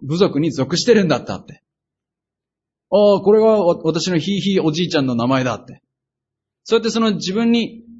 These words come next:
この、適応できるんですよ。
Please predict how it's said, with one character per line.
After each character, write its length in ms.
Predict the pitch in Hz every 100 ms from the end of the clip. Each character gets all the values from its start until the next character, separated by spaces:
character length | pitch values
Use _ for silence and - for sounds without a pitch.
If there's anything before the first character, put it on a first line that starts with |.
| -
こ 80 | 175
の、 240 | 165 151 - - _ _ _ _ _ _ _ _ _ _
適 200 | 180 180
応 60 | 247
で 100 | 220
き 80 | 247
る 100 | 214
ん 40 |
で 60 | 139
す 100 | -
よ。 140 | -